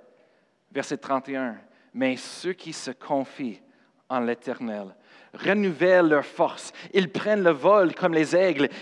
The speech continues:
Ils courent et ne se laissent point. Ils marchent et ne se fatiguent point. » Ce matin, je veux parler à propos de la confiance. On voit ici ce verset.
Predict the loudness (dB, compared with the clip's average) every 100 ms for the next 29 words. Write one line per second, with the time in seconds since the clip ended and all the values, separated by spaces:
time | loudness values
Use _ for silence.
0 | 2 2 2 0 2 0 0 -2 -2 0
1 | 2 4 2 -2 -6 -6 -6 -12 _ _
2 | _ -6 -2 -2 -2 -4 -6 -10 -14 -16
3 | _ -8 -4 -4 -6 -12 -10 -14 -12 -16
4 | -16 -20 -20 -20 _ _ _ _ _ _
5 | _ _ _ _ _ _ _ _ -2 0
6 | 2 0 -2 -4 -6 -4 -2 0 -2 -4
7 | -8 -6 -8 -8 -14 -14 -14 -14 -16 -20
8 | -20 _ _ _ _ _ _ _ _ _
9 | _ _ _ _ _ _ -4 0 4 4
10 | 4 -4 -4 -2 -2 -2 -4 -6 -6